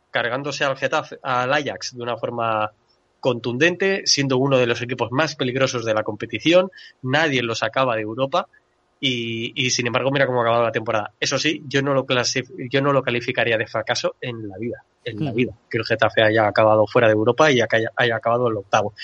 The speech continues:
Speaker 1: Al que sí que para mí es un fracaso y es uno de los dos equipos de excepción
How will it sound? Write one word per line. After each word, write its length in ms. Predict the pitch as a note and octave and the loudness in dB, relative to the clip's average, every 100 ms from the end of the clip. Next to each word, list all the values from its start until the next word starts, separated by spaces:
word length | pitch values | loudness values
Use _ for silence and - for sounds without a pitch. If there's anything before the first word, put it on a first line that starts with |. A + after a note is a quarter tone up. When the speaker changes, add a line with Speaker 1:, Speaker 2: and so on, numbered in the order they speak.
| - - - - | -12 -12 -10 0
Speaker 1:
Al 160 | C3+ | 0
que 120 | C3 | 2
sí 180 | C3 F3+ | 2 2
que 140 | F3+ G3+ | 0 2
para 220 | E3 D3 | 4 4
mí 140 | C#3+ | 4
es 120 | C3 | 2
un 120 | C3+ A#2 | 2 -2
fracaso 580 | - G2 B2+ - F#3 - | -2 0 0 2 0 0
y 160 | C3 | 0
es 100 | B2+ | 0
uno 200 | C3+ B2+ | 0 -2
de 100 | A#2+ | -2
los 140 | A2+ A2+ | 0 0
dos 180 | B2 B2 | 2 0
equipos 420 | B2 A#2 A2+ A2+ | 0 -2 -2 -2
de 80 | A#2+ | -2
excepción 600 | B2 - - C#3 B2 | 0 -4 -2 -2 -2